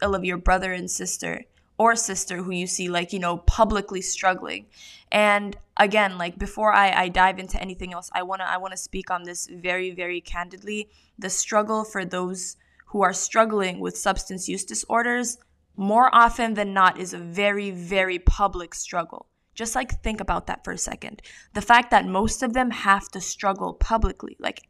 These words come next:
everybody in their business, everybody and their mama in their business. And they literally just have to sit there and take it. That's wild. Like, we literally, as a community, make people feel like they have a billion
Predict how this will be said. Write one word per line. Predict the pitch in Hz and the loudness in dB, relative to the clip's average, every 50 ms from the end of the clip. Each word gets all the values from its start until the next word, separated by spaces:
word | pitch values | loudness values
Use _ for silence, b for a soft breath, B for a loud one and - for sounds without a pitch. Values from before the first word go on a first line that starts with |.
| _ - | _ 4
everybody | 214 233 254 262 277 277 285 285 277 277 277 254 240 220 190 208 202 185 196 190 185 185 | 6 6 6 6 6 6 6 6 6 6 6 4 2 0 0 -2 2 2 2 2 2 0
in | 185 180 | -6 -8
their | 175 170 165 | -8 -10 -10
business, | - - - - - - - - - - _ _ _ - | -10 -12 -14 -14 -18 -20 -20 -20 -20 -20 _ _ _ 0
everybody | 220 233 233 214 226 208 208 202 196 196 | 2 2 2 0 -2 -2 -2 -2 -2 -2
and | 185 180 | -6 -8
their | 180 175 | -12 -12
mama | 175 170 170 170 175 - | -10 -10 -10 -10 -12 -14
in | - - | -14 -16
their | - - | -16 -16
business. | - - - _ - - - - - B B B B B B B B B B B _ | -16 -18 -18 _ -20 -18 -18 -20 -20 B B B B B B B B B B B _
And | 214 220 226 | 0 2 2
they | 240 285 | 0 0
literally | 285 269 269 277 285 294 285 277 247 | 0 0 0 -2 -2 -2 -2 -4 -4
just | 277 269 - | -4 -4 -2
have | 277 269 285 277 | -2 -2 -2 -2
to | 254 247 | -8 -10
sit | - - 269 254 - - | -8 -8 -8 -8 -2 0
there | 262 262 - - | 0 2 2 0
and | 247 247 | -2 -4
take | 240 285 302 349 330 - | -4 -4 -4 -4 -4 -6
it. | 196 - - _ _ _ _ _ _ _ _ _ _ _ _ - | -8 -8 -10 _ _ _ _ _ _ _ _ _ _ _ _ -4
That's | 190 208 - - - - - | -4 -4 -4 -6 -10 -10 -10
wild. | 214 208 196 202 208 233 254 269 320 339 349 294 226 202 196 | -8 -8 -6 -2 4 4 6 6 6 4 4 4 2 2 2
Like, | 208 208 214 | 0 0 2
we | 240 277 285 | 0 0 0
literally, | 262 247 262 277 294 294 285 285 269 - | 0 -2 -2 -2 -2 -2 -2 -2 0 2
as | 214 226 220 233 | 4 4 2 0
a | 233 | -4
community, | 233 - 220 208 214 240 262 285 294 294 302 302 311 311 - _ _ _ _ _ _ _ _ _ _ _ _ - _ | -8 -6 -6 -4 -4 -2 -2 -2 -2 0 0 -2 -2 -4 -8 _ _ _ _ _ _ _ _ _ _ _ _ -18 _
make | - 214 226 277 - - - | 0 2 2 2 2 4 4
people | - 277 269 - 220 220 | 4 4 4 0 -2 -2
feel | 214 - 247 262 269 262 | -2 0 2 2 4 6
like | 254 220 214 - | 6 4 4 4
they | 220 220 233 | 2 0 4
have | 220 214 208 196 196 | 6 6 6 6 4
a | 185 | 0
billion | 175 175 - 208 226 240 254 254 247 226 196 | -4 -4 -4 -2 -2 0 -2 -2 -4 -4 -6